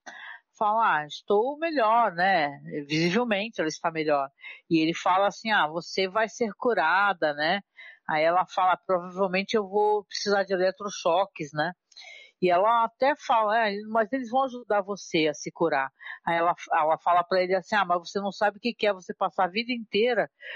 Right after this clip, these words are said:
com pessoas fazendo várias, né,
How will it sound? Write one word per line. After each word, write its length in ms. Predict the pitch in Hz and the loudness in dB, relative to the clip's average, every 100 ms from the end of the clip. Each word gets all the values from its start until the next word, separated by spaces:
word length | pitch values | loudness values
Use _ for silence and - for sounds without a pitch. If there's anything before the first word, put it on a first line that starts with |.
| - | -12
com 140 | - 185 | -4 -2
pessoas 380 | 202 180 208 - | 0 0 -4 -2
fazendo 420 | 190 208 214 170 | -4 -2 -4 -4
várias, 880 | 165 196 233 262 254 240 214 190 - | 2 4 4 2 2 2 2 0 -6
né, 380 | 185 220 240 151 | 0 2 2 0